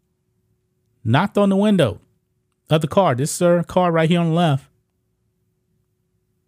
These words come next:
They're telling her to get out. She refuses to get out.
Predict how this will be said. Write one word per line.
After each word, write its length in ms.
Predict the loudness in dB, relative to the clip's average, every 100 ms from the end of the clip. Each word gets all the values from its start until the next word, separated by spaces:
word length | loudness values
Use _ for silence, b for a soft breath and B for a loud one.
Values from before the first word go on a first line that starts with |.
| _
They're 140 | -2 -2
telling 320 | 0 0 2
her 100 | 0
to 60 | 0
get 140 | 0
out. 260 | 0 -2 _
She 180 | -4 0
refuses 640 | 0 -2 0 2 2 0
to 120 | -2 -2
get 140 | 0
out. 260 | 0 -4